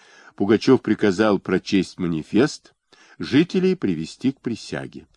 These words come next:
Пугачёвцы забрали из воеводской канцелярии тесаки, ружья, порох инвалидной команды, а также казённые деньги.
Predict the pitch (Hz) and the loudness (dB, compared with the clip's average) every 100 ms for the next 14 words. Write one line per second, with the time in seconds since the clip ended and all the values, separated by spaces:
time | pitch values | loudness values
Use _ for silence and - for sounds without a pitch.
0 | _ _ _ _ _ _ _ _ 117 139 | _ _ _ _ _ _ _ _ 4 4
1 | 139 220 226 - 151 123 123 104 123 143 | 4 2 0 2 2 4 4 4 4 6
2 | 156 156 - 120 95 101 113 113 165 - | 8 6 4 0 2 6 6 6 2 2
3 | - 110 - 101 90 101 92 98 92 87 | -2 -2 2 0 2 0 4 4 4 2
4 | 85 104 92 101 87 - 139 160 110 139 | 0 -4 -2 -2 -2 0 4 6 6 4
5 | 147 120 135 131 _ 113 143 147 127 - | 4 2 2 2 _ 4 6 6 -2 -10
6 | - 104 90 90 87 87 87 82 - 80 | -4 -2 0 0 0 -2 -2 -4 -4 -2
7 | 85 147 170 151 151 - 101 - 156 151 | 0 2 0 0 -2 -2 -8 -2 -2 -2
8 | 143 101 76 98 113 110 95 76 73 67 | -6 -6 -2 -2 -2 -6 -8 -8 -10 -10
9 | 64 | -14